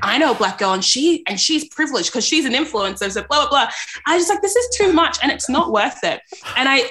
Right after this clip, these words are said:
so what happened was I felt as though everything I did needed to be this deep dive, this really gut-wrenching, eye-opening exploration into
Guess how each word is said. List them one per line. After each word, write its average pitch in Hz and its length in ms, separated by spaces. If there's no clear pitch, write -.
so 247 300
what 240 240
happened 330 380
was 208 200
I 233 100
felt 262 280
as 277 100
though 240 160
everything 233 380
I 208 80
did 190 320
needed 190 280
to 208 120
be 180 320
this 180 240
deep - 460
dive, 175 400
this 196 200
really 196 440
gut-wrenching, 185 800
eye-opening 185 600
exploration 180 640
into 180 360